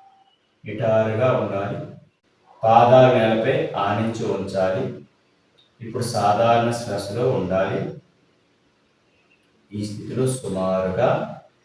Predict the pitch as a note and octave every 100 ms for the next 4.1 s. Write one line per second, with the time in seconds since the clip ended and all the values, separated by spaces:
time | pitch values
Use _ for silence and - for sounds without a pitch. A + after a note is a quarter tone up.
0 | - C3 B2 A#2 A2+ B2+ A#2+ - A2 A2
1 | A#2+ A#2 A2 G#2 - - - - _ _
2 | _ _ _ _ _ _ _ B2+ C3+ A#2
3 | A#2 A#2 A#2+ A#2 A2 A2 - - - -